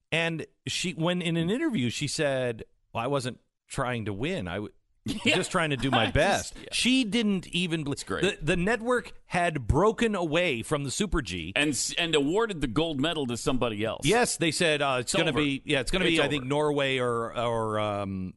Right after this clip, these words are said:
Speaker 1: uh, uh, Austria. It's one of those.
Speaker 2: And there were still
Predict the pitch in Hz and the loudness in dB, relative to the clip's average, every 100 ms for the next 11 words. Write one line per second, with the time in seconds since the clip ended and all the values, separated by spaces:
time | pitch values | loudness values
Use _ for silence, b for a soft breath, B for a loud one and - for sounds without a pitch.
0 | 92 90 87 80 76 73 64 60 50 50 | -8 -8 -6 -6 -8 -8 -10 -12 -20 -20
1 | 78 78 65 64 - 151 - 101 78 64 | -14 -10 -10 -8 0 0 0 -6 -8 -10
2 | 57 - 147 143 127 139 135 160 160 151 | -12 -4 -2 0 2 0 0 0 2 2
3 | 147 - - - - 233 208 113 113 | 0 -2 -4 -6 -2 -2 -2 -4 -8